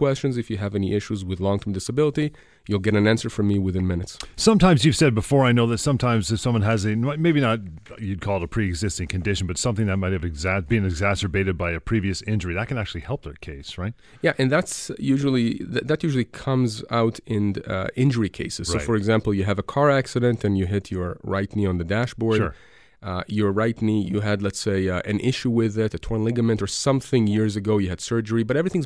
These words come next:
Speaker 1: been stable, you've been working, and now because of this incident now,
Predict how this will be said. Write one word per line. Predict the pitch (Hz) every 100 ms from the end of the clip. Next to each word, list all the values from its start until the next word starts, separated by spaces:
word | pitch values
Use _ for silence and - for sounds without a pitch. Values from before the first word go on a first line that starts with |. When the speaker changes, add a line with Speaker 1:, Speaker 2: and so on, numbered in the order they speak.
| 113
Speaker 1:
been | 107 -
stable, | 110 113 107
you've | 98 98
been | 95
working, | 104 107 110 104 - _ _ _ 110
and | 113
now | 117 139
because | 117 - 113 101
of | 101 95
this | 104 101 - - - -
incident | 180 - 151 95 90
now, | 95 87 113